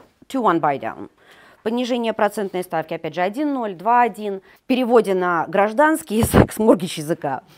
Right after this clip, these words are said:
Если сегодняшняя процентная ставка шесть с половиной, то при один ноль первый год вы получаете платежи из расчета нынешняя процентная ставка минус один процент, two one buy down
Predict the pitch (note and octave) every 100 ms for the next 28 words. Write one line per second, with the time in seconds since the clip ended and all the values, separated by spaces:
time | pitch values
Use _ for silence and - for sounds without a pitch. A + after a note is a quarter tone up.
0 | _ - - - A3 A#3 A#3 A3+ A3 F#3+
1 | F#3 F3 F3+ F3+ F3 F3 F3 D#3+ - F3+
2 | - G#3 A3+ C4 E4 D#4+ C4+ G3 F#3+ D#3+
3 | - G#3 G#3 G3+ A3 F#3+ F3 D#3+ C#3+ C3+
4 | _ _ _ _ _ - A#3 G#3 F3 F3
5 | D#3+ E3 F3 E3+ F3 E3 E3+ D#3+ E3+ F#3+
6 | D#3+ E3+ D#3 E3 E3+ E3+ F3+ D#3+ E3 D3
7 | C#3+ C3+ _ _ _ _ _ _ G3 G#3+
8 | G#3 E3 F3 E3 D#3+ D#3+ D3 D#3 - D3+
9 | - D3 D3+ D3+ A3 E4 E4 C#4 - C4
10 | B3+ - _ _ _ _ _ - C#4 G#3
11 | F3 D#3+ D#3 D3+ D3 C#3+ C#3+